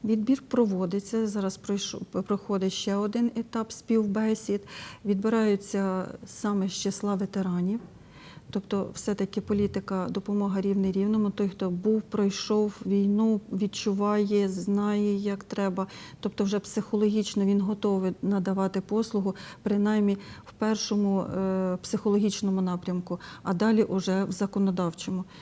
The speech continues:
Підтримка, емпатія до людини, воно дуже важливо.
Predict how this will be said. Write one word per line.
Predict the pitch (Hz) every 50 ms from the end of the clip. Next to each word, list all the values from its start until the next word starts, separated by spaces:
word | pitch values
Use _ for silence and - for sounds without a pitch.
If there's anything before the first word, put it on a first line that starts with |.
| - - -
Підтримка, | - 196 - - 247 240 247 220 - 214 196 -
емпатія | - 202 196 202 220 214 214 214 214 - 214 196 190 190 196 - - - - -
до | - 202 208
людини, | 196 202 196 190 208 202 196 202 196 190 - - -
воно | 196 208 202 202
дуже | 190 190 208 196 185 190 170
важливо. | 160 - 165 175 - - - - 90 - -